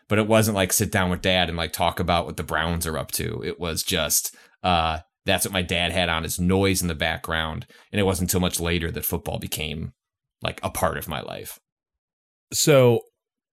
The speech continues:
Speaker 2: here's, here's one thing that I think is not, is something I do not share with a lot of Bears fans, uh, which is that it's not actually region affiliation that is why this is my family's team.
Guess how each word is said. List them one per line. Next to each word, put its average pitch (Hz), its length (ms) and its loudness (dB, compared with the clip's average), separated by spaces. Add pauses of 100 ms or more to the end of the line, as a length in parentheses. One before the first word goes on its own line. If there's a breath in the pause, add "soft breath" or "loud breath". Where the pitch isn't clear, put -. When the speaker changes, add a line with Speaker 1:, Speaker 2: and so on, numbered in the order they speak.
(120)
Speaker 2:
here's, 208 580 4
here's 156 460 6
one 117 320 6
thing 113 260 4
that 95 120 6
I - 20 4
think 98 200 2
is 90 100 0
not, 92 400 4 (160)
is 101 180 0
something 131 200 6
I 107 40 6
do 95 160 2
not 90 240 4
share 90 220 0
with 80 100 0
a 73 40 -8
lot 78 180 0
of 73 80 -6
Bears 76 260 -2
fans, 78 420 -4 (720 soft breath)
uh, 98 400 4
which 113 300 4
is 110 160 4
that 104 300 6 (1500)
it's 120 180 2
not 156 340 6
actually 123 580 4
region 98 320 4
affiliation 90 760 2
that 73 100 -2
is 90 100 -2
why 92 220 4
this 82 200 -2
is 85 100 -6
my 90 120 2
family's 80 380 -2
team. 71 220 -2